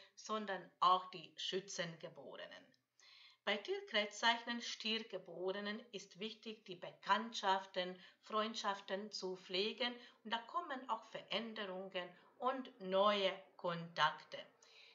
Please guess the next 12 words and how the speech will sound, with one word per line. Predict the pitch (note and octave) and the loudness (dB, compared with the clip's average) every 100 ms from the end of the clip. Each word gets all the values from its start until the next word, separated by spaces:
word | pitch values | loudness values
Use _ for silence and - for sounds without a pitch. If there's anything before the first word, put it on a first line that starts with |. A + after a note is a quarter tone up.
| - | -12
Die | C#4 | -10
Zwillingsgeborenen | C4+ - F4 F#4 D4 C#4+ - G3+ G3 F#3+ G3+ A3 A3 G#3 G#3 | -8 -4 -2 -2 -2 -10 -6 -6 -2 0 0 0 -2 -4 -4
sind | A3+ C4+ C4+ | -6 -8 -8
gerade | - G#3+ B3 C4 B3+ B3+ | -6 -2 0 0 -4 -4
im | G#3 G3+ | -4 -2
Rückzug | G3 G#3 - - - - A#3 A#3+ - - - - - - | -2 -2 -4 -8 -8 -6 -6 -6 -12 -20 -20 -20 -20 -8
und | A3+ C4 C4 | 0 2 0
sie | A#3+ | -6
brauchen | A3 A3 G#3+ A3+ A3+ A#3 | 0 2 2 2 -4 -6
gerade | A3 F#3+ D3+ F3+ A#3 A#3+ A3+ | -4 -4 -2 -2 -2 -4 -4
die | G#3+ A3 | -2 -2
Ruhe | G#3+ G3+ A#3 | -2 -4 -2